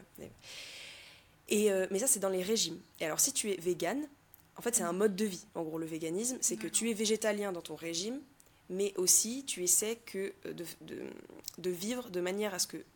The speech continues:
Speaker 1: tout ce que tu consommes dans les cosmétiques, dans tes vêtements, et cetera,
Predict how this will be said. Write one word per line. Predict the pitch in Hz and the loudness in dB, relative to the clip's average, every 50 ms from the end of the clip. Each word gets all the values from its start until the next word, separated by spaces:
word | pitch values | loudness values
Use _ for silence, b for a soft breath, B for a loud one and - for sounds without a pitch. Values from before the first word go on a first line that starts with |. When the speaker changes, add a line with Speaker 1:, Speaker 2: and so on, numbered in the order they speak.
| _ _ | _ _
Speaker 1:
tout | - - 247 233 | -10 -6 -4 -4
ce | - - | -2 -2
que | - 196 | -2 -4
tu | - - 185 | -4 -6 -6
consommes | 180 - 185 185 180 - - - 202 196 196 190 175 - - | -6 -6 -4 0 2 2 4 4 2 0 0 -2 -4 -6 -8
dans | - 170 165 | -8 -8 -8
les | 170 170 | -10 -10
cosmétiques, | - - 160 - - 180 180 180 180 - - - 190 190 196 190 - - | -8 -4 -2 -2 0 0 -2 -2 -2 -4 -4 -4 -6 -8 -10 -10 -12 -12
dans | - 180 175 170 - | -12 -12 -12 -10 -8
tes | - 175 | -8 -6
vêtements, | 165 170 175 175 - - 180 180 180 175 180 | -4 -4 -6 -6 -6 -6 -4 -4 -4 -4 -4
et | 175 - | -4 -4
cetera, | - 175 160 - 165 165 170 180 214 | -6 -6 -6 -8 -8 -6 -4 -4 -4